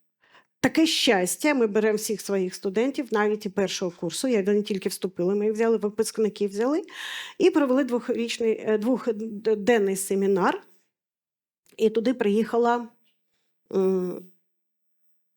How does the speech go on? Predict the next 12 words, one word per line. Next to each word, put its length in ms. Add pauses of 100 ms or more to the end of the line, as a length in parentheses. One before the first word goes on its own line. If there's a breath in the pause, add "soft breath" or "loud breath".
(460 soft breath)
науковий 460
секретар 480
Інституту 420
сходознавства, 760
вона 180
прийшла 340
в 60
інститут, 500
сказала, 420
що 200
це 140
таке. 500